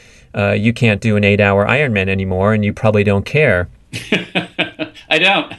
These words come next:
Speaker 2: <laughs>
Speaker 1: Yeah. Um, so I'm gonna leave the, the listeners with this great,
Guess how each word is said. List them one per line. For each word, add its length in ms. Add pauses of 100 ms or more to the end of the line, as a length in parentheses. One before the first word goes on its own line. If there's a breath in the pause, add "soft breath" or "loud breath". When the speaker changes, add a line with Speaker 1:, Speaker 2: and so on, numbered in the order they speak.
(100)
Speaker 2:
<laughs> 320
Speaker 1:
Yeah. 220 (600 loud breath)
Um, 320
so 240
I'm 200
gonna 200
leave 360
the, 360
the 120
listeners 580
with 240
this 220
great, 540